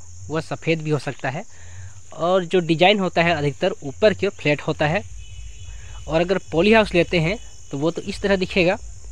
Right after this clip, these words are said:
लेकिन इसका design भी ऊपर की ओर flat ही रहता है। अब किसानों को ये करना है कि उन्हें अपने विकास खंड में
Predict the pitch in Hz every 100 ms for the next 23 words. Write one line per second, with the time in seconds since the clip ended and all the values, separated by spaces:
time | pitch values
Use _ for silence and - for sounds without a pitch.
0 | - - 135 - 170 160 - 160 165 185
1 | 175 160 143 175 - 151 214 - 143 139
2 | - 139 120 - 110 110 - - - -
3 | - - - - - - - - - -
4 | 180 - 196 180 214 208 190 202 196 170
5 | 156 196 - - - - - - - -
6 | - - - - 175 190 233 233 - -
7 | - - - - - - - - 175 170
8 | 170 220 - - - - - - - -
9 | - 147 - 214 196 165 - 175 208 -
10 | 180 143 123 95